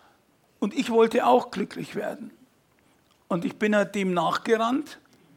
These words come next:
was mich eigentlich glücklich machen könnte. Und es werden viele junge Leute, vor denen ich heute spreche, auch immer wieder zwischen fünfzehn und fünfundzwanzig,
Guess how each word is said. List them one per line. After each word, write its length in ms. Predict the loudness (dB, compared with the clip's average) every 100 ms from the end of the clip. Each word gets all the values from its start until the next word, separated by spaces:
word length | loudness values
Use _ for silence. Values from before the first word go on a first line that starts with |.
| -12
was 160 | -10 -6
mich 180 | -4 -2
eigentlich 300 | -2 -2 -2
glücklich 400 | -6 -4 -4 0
machen 340 | 0 -2 -2
könnte. 560 | 0 2 0 -4 -8 -12 _ _ _ _ _
Und 80 | -12
es 100 | -2
werden 220 | -2 -2
viele 300 | -4 -2 0
junge 260 | 0 0 0
Leute, 400 | 2 2 0 -4
vor 160 | -2
denen 240 | -4 -4 -6
ich 140 | -4
heute 320 | -2 -2 -2
spreche, 560 | -14 -8 -4 -4 -4 -2
auch 80 | -2
immer 380 | -2 -2 -2 -4 -14 -16 -6
wieder 300 | -2 0 -2
zwischen 280 | -4 -6
fünfzehn 500 | -4 -4 -4 -4 -4
und 80 | -4
fünfundzwanzig, 880 | -4 -2 -2 -2 -2 -2 -2 -8